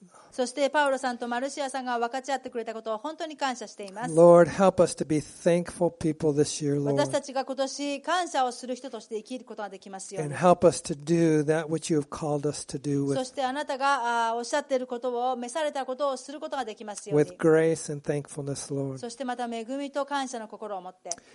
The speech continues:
Speaker 2: Lord, pour out your spirit upon each one here.
Speaker 1: ここにいらっしゃるお一人お一人の上にあなたの御霊が注がれますように。
Speaker 2: Lord, who made heaven and earth, let your blessing be upon each one.
Speaker 1: 天-、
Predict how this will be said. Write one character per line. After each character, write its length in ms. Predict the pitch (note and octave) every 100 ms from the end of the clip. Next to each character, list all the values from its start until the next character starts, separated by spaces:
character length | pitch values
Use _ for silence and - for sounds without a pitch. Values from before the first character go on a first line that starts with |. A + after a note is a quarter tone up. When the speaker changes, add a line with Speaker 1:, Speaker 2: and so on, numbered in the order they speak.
| _ D#3
Speaker 2:
Lord, 240 | D#3 D3+
pour 360 | - F3 F3 F3
out 220 | E3+ F#3+
your 20 |
spirit 460 | - - E3 D3+ C#3+
upon 280 | - D3 D3
each 280 | D#3 D#3
one 200 | E3 D#3
here. 320 | C3 C#3 C3 B2 _
Speaker 1:
こ 60 |
こ 100 | D4
に 60 | D4+
い 40 |
ら 100 | D4
っ 20 |
し 80 | C#4+
ゃ 40 | C#4+
る 140 | B3+
お 60 | A#3+
一 160 | E4
人 100 | D#4+
お 40 | D4+
一 120 | E4+
人 100 | D4+
の 120 | B3+
上 140 | B3+ C#4
に 80 |
あ 40 | B3
な 120 | B3
た 100 | A#3+
の 100 | A#3+
御 180 | A#3+ A3+
霊 280 | G#3+ C4+ C4
が 100 | B3+
注 200 | - B3+
が 100 | B3
れ 80 |
ま 140 | A#3+ A3+
す 120 | -
よ 80 | G3+
う 20 |
に。 140 | F3+ F3
Speaker 2:
Lord, 720 | D3+ D#3 D#3+ E3 E3 E3 E3 - _ _ _ _ _ _ -
who 80 | -
made 320 | D3 D#3 D#3
heaven 360 | C#3+ - D#3+ E3+
and 160 | E3+ D#3
earth, 440 | C#3+ C#3 - - _ _ _ D#3+ C#3 _ _ _ _ _ _ _
let 160 | C#3 -
your 100 | C#3
blessing 560 | C3+ D3+ D3+ - D#3
be 120 | C#3 C#3+
upon 360 | - C#3+ C#3 C#3+
each 260 | D3 -
one. 300 | C#3+ B2+ B2 A#2 _
Speaker 1:
天-、 300 | - D4+ C#4+